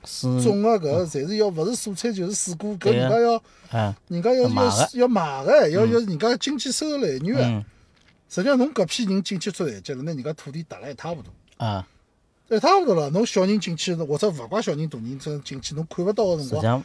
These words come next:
Speaker 2: 侬不要一记-，
Speaker 1: 啊。
Speaker 2: 一记头拿只西瓜、南瓜子啦，
Speaker 1: 对个。
Speaker 2: 再打坏脱了，
Speaker 1: 嗯。
Speaker 2: 对勿啦？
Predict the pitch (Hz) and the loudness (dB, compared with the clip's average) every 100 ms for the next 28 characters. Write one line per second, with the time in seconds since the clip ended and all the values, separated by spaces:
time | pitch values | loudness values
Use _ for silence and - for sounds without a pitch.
0 | - 175 180 185 170 - - 196 170 170 | -4 0 2 2 2 -4 -4 0 0 0
1 | 165 170 151 - 160 170 156 110 113 156 | 0 -2 -2 -4 -6 -4 -2 0 0 0
2 | 165 156 151 156 147 123 135 139 117 107 | -2 -4 -4 -4 -4 -8 -10 -4 0 0
3 | 98 - _ _ - _ 160 175 165 | 0 -6 _ _ -20 _ 0 2 0